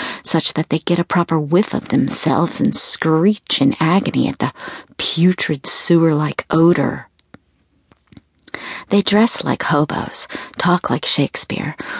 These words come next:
almost always have an eye tick, an eczema issue,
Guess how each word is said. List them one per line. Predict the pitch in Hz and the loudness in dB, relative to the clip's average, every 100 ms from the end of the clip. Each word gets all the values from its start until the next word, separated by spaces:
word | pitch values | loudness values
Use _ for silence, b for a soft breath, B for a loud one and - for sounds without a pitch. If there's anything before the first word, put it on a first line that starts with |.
| B | B
almost | 196 202 202 - - - | 4 6 4 2 -8 -2
always | 180 196 165 - | 2 4 2 0
have | - 151 | -2 0
an | 139 | 2
eye | 151 147 151 | 2 2 0
tick, | - 160 - | -2 -2 -4
an | - - | -8 -4
eczema | - 156 165 156 - | -4 -2 0 0 0
issue, | 160 - 160 | 0 2 0